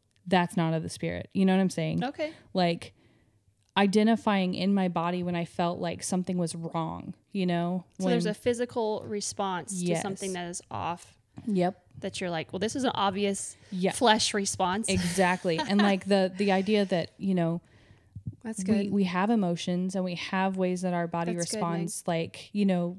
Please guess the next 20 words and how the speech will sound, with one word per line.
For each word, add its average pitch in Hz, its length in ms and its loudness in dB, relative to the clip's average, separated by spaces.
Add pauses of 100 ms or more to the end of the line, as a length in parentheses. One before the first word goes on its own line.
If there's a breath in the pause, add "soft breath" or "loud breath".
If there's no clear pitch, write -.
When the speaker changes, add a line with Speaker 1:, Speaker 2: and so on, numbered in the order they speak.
(160)
Speaker 1:
cortisol 175 640 0
and 160 140 -6
adrenaline 175 600 2
and, 170 120 0
like, 175 180 -4
all 185 120 2
this 180 140 -2
stuff. 175 260 -6
Speaker 2:
Yeah. 233 220 -2
Speaker 1:
Like, 220 60 -10 (280 loud breath)
our 214 120 4
body 202 320 2
does 185 520 -2 (400)
show 233 400 2
us 165 360 -2
when 190 160 2
something 190 460 0
is 175 200 -6
not 202 220 -2
right, 170 360 -4